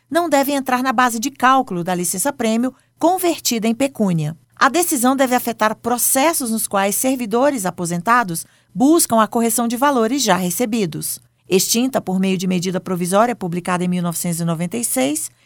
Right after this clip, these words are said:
a licença-prêmio era uma espécie de retribuição por assiduidade e previa três meses de afastamento,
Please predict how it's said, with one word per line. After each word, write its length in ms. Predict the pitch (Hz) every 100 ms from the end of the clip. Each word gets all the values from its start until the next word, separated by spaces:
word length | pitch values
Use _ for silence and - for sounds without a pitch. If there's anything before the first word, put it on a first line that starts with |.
| _
a 100 | -
licença-prêmio 800 | 320 311 254 175 208 208 180 170 - _
era 200 | 233 285
uma 80 | 277
espécie 340 | - 226 208
de 80 | 196
retribuição 840 | 185 233 269 254 277 269 226 220
por 160 | 226 233
assiduidade 920 | 320 311 233 240 269 233 247 240 262 _ _
e 100 | -
previa 440 | 359 349 311 302 311
três 360 | 311 320 349
meses 380 | 254 233 240 240
de 80 | 254
afastamento, 760 | 233 247 - 285 262 180 -